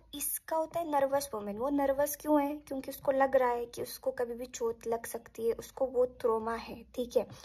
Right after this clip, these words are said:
इसलिए वो nervous है। सैंग्विन plethoric person, मतलब जिसकी body में बहुत ज़्यादा body fluid है, मतलब जिसके बहुत ज़्यादा ब्लड है। तो देखो, जब आपको कभी कोई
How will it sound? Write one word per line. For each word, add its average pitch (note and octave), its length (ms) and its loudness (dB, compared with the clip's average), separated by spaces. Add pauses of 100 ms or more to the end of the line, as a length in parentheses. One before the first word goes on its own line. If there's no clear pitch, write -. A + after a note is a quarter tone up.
(100)
इसलिए C#4 240 -2
वो C#4+ 80 2
nervous A3+ 460 -2
है। G3+ 60 -12 (340)
सैंग्विन D4 600 4
plethoric C#4+ 580 0 (360)
person, G#3 340 -2
मतलब B3 300 -8
जिसकी - 360 -8
body C4+ 280 0
में D4 200 -6
बहुत B3 300 -4
ज़्यादा A#3+ 240 -4
body A#3+ 340 -6
fluid A#3 440 -12
है, G3 100 -14
मतलब A3 240 -14
जिसके - 380 -14
बहुत A#3 220 -10
ज़्यादा A#3+ 200 -12
ब्लड G#3+ 300 -12
है। G3+ 100 -20 (420)
तो D4 60 -18
देखो, D4 280 -12
जब D4 180 -8
आपको C#4 680 -4 (320)
कभी C4 200 -4
कोई C4 500 0